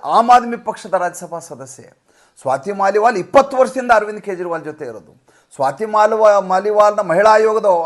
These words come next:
ಅಧ್ಯಕ್ಷೆಯಾಗಿ ಒಂಬತ್ತು ವರ್ಷ ಇದೇ ಅರವಿಂದ್ ಕೇಜ್ರಿವಾಲ್ ಮಾಡಿದ್ದು, ಇವರೇ ರಾಜ್ಯಸಭಾ ಸದಸ್ಯೆಯಾಗಿ ಮಾಡಿದ್ದು.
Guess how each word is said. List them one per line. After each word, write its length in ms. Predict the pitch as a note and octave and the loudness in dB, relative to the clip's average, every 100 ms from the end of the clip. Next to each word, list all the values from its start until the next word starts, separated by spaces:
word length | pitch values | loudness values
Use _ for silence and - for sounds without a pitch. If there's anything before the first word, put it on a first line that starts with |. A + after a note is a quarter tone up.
| D#3+ | -4
ಅಧ್ಯಕ್ಷೆಯಾಗಿ 520 | D3+ D#3 G#3 - G#3+ G3 | -4 -6 -8 -6 -6 -4
ಒಂಬತ್ತು 440 | F#3 G#3+ A#3+ A#3 | -6 -6 -6 -6
ವರ್ಷ 160 | A3+ A3 | -8 -8
ಇದೇ 200 | G3 G#3+ | -2 -2
ಅರವಿಂದ್ 300 | G3 F#3+ F#3 | -2 -10 -12
ಕೇಜ್ರಿವಾಲ್ 420 | F#3 E3 D#3+ D#3 | -12 -8 -8 -6
ಮಾಡಿದ್ದು, 380 | D#3 E3 F3+ E3 | -8 -12 -12 -10
ಇವರೇ 300 | F3+ F#3+ D#3 | -8 -6 -4
ರಾಜ್ಯಸಭಾ 420 | C#3+ D3 D3+ D3 | -6 -8 -12 -12
ಸದಸ್ಯೆಯಾಗಿ 580 | C#3+ C3+ B2+ C3+ B2+ A#2+ | -12 -14 -16 -16 -16 -16
ಮಾಡಿದ್ದು. 340 | G2+ F2 | -20 -20